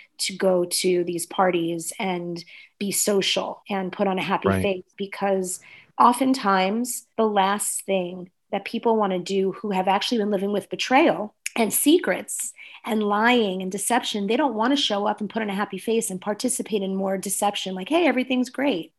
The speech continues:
Speaker 2: Right. Absolutely. I think that's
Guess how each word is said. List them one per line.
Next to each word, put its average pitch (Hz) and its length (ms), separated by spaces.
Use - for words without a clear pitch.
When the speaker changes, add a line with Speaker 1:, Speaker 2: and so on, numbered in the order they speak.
Speaker 2:
Right. 82 320
Absolutely. 87 720
I 98 140
think 98 140
that's 87 280